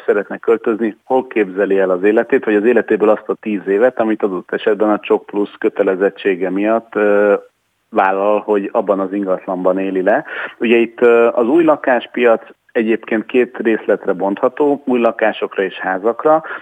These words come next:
Az új házakat azért hangsúlyoznám ki, mert, ö, a korábbi kutatásaink alapján a csok igénylők túlnyomó többsége kertes házba költözne, ami valahol logikus is, hiszen gyermekekkel költöznek.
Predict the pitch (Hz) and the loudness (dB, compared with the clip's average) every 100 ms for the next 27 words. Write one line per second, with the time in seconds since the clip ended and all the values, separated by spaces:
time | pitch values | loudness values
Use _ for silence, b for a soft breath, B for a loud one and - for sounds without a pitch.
0 | B - 101 185 143 147 127 113 110 135 | B -6 0 2 2 0 0 -2 -2 0
1 | 160 104 98 - - 120 - 113 98 98 | 2 0 -2 -10 -6 -4 -2 -2 0 -2
2 | 98 - 113 123 107 98 - 113 107 107 | -6 -4 -2 0 0 -2 0 2 2 0
3 | - _ 98 95 - 160 117 98 127 110 | -10 _ -2 -2 0 0 0 -2 -2 -2
4 | - 101 - 107 98 104 113 - 123 107 | 0 -2 0 -6 -2 2 2 0 -4 -4
5 | - 143 143 107 98 92 104 104 127 135 | -2 -2 -2 -4 -4 0 -2 0 0 2
6 | 104 92 - 113 - 127 120 127 120 - | 2 -2 -2 -2 0 -2 2 2 2 0
7 | 113 110 92 - 95 95 90 90 110 113 | -2 0 -6 -4 -4 -2 -4 -2 0 2
8 | 135 127 143 139 - 117 131 175 135 120 | 2 2 2 2 2 0 2 2 4 2
9 | 123 120 110 - 104 135 165 - 120 127 | 0 0 -4 -6 -6 -4 -4 -4 -2 0
10 | 120 113 - 110 104 120 - 135 - 151 | 0 0 0 0 2 0 -2 -2 -2 0
11 | 143 - 143 135 151 139 151 156 | 0 0 -2 0 0 2 0 -2